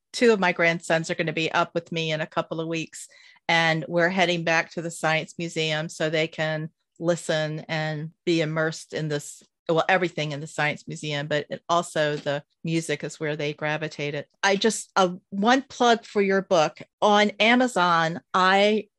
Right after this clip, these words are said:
wrote a review for your book, and I said that good music, brighter children,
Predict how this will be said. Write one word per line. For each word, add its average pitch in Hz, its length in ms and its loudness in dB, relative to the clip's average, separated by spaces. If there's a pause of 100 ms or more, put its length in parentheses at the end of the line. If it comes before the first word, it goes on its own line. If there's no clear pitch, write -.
(120)
wrote 190 480 2
a 185 100 2
review 175 500 -2
for - 180 -6
your 180 180 -2
book, 147 280 -6 (220)
and 170 120 -2
I 180 140 2
said 170 480 2 (500)
that 170 280 4 (140)
good 220 240 4
music, 196 580 0
brighter 175 320 2
children, 165 560 -2